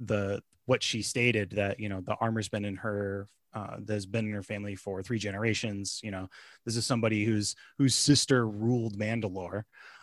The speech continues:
Um, and, you know, she's, this is the clan she's part of, you know, this is the, the sort of pedigree that's behind kind of that. So we can get into the, the house clan thing in a later point, um, just to, to give you a little bit of the richness and connections.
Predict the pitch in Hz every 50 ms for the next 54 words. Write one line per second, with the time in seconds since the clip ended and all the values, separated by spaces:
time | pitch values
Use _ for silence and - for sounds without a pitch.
0 | - - - 117 107 101 101 101 98 98 101 101 - - 120 113 107 104 104 101
1 | 101 107 - 107 101 95 - - - 117 110 101 92 - 139 135 - - 123 104
2 | 92 107 107 104 104 101 - - - 151 135 135 135 135 - - 123 113 - -
3 | - 117 110 107 107 101 101 98 - - _ _ _ _ - 107 95 95 92 95
4 | 101 117 - - 107 98 92 - - - - 117 110 113 110 113 107 - 110 113
5 | 101 101 98 95 117 107 101 98 92 - - - _ - - 147 147 143 131 113
6 | 113 113 107 104 90 101 - - - 110 - 113 107 107 104 98 - - 95 95
7 | 90 - 101 98 - - _ _ _ _ - - - - - - - 123 127 139
8 | 143 135 127 127 123 120 127 123 - 131 113 110 110 107 107 107 107 - 107 101
9 | - 131 120 117 - - - 127 123 127 127 127 - 127 123 117 117 113 110 110
10 | 107 107 104 98 107 107 110 107 - - 127 123 135 139 _ _ - - - -
11 | _ _ - 104 101 98 95 107 101 - - - 104 101 98 95 - _ _ -
12 | 113 98 117 107 107 107 101 95 104 123 131 127 113 117 107 104 98 104 101 110
13 | 107 - - 117 98 - - 98 92 92 - - 101 101 110 - - 151 151 165
14 | 160 - -